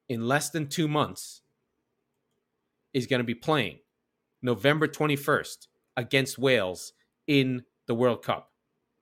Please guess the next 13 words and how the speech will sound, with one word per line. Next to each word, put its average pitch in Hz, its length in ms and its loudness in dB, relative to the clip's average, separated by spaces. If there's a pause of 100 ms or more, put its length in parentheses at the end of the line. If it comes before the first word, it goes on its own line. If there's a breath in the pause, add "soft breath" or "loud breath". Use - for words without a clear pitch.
(240)
the 107 80 -4
first 131 300 -2
game 123 220 0
of 104 100 -8
Group 117 260 -4
B. 80 200 -10 (1500)
Okay? 135 380 -4 (1600)
That's - 440 -2 (640)
one 156 280 4
month, 165 380 0 (220)
two 202 200 0
months 170 320 2
away. 120 300 0